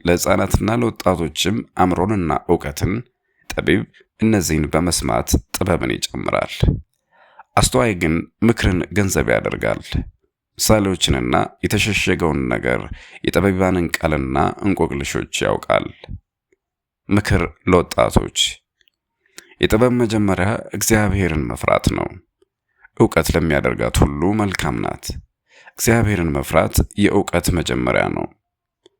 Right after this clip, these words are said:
ሰነፎች ግን ጥበብንና ተግሣጽን ይንቃሉ። ልጄ ሆይ፣ የአባትህን ምክር ስማ፣ የእናትንም ትእዛዝ ችላ አትበል። ለራስህ የክብር ዘውድን፣ ለአንገትህም የወርቅ ድሪ ታገኛለህና።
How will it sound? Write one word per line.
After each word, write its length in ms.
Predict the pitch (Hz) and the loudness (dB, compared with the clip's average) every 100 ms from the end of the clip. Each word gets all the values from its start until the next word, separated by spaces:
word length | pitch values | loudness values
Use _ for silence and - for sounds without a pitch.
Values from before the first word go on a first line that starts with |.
| _ _ | _ _
ሰነፎች 460 | - 120 117 98 - | 0 0 2 -2 -4
ግን 220 | 60 73 87 - - | -2 0 0 -2 -2
ጥበብንና 720 | 107 117 101 104 98 80 71 | 0 0 0 0 0 0 0
ተግሣጽን 560 | - - 62 - 64 | -2 0 -2 0 -4
ይንቃሉ። 480 | 58 50 - 82 64 60 - - _ _ _ _ | -4 -4 0 0 0 -6 -10 -16 _ _ _ _
ልጄ 160 | 87 82 82 | -2 2 2
ሆይ፣ 260 | 71 67 58 - _ _ _ - | 2 0 -8 -12 _ _ _ -4
የአባትህን 540 | 80 82 98 101 98 95 | 0 2 2 2 0 -2
ምክር 260 | 92 98 | -2 -4
ስማ፣ 220 | 87 67 64 - - _ _ _ - | -2 -2 -4 -8 -12 _ _ _ -2
የእናትንም 520 | 95 95 90 78 71 | 2 2 2 0 -2
ትእዛዝ 400 | - 67 64 73 - | -6 -2 0 0 0
ችላ 280 | - 78 69 | 0 0 -2
አትበል። 400 | 64 - 55 - - _ _ _ _ - | -4 -4 -4 -6 -14 _ _ _ _ 0
ለራስህ 520 | 110 113 98 - 104 - - | 0 2 0 0 -2 -4 -4
የክብር 380 | 98 - 90 73 | -4 -2 -2 -2
ዘውድን፣ 400 | 69 67 62 57 50 - _ _ - | -2 -4 -4 -6 -8 -12 _ _ 0
ለአንገትህም 600 | 101 104 90 - - 73 - - | 0 2 -2 0 -2 -2 -6 -2
የወርቅ 320 | 104 98 - - | 0 0 -2 -8
ድሪ 180 | - 60 52 - _ | -6 -4 -6 -12 _
ታገኛለህና። 880 | 98 82 69 50 50 - - 52 | 0 2 -2 -6 -4 0 0 -2